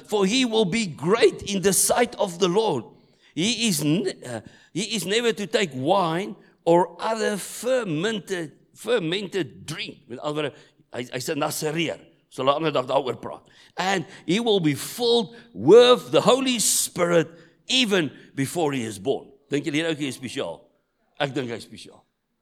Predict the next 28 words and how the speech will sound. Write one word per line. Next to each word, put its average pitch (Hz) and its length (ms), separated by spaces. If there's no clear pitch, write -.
Want 147 240
God 208 240
het 156 100
'n 151 120
plan 165 260
met 135 120
sy 127 120
lewe. 127 320
God 208 180
het 165 140
'n 147 140
doel 170 340
met 156 220
sy 147 140
lewe. 147 360
Vers 160 280
sestien, 180 380
"And 143 240
he 170 340
will 151 160
bring 147 320
back 156 240
many 170 720
of 143 220
the 131 80
people 190 640
of 135 240
Israel 147 460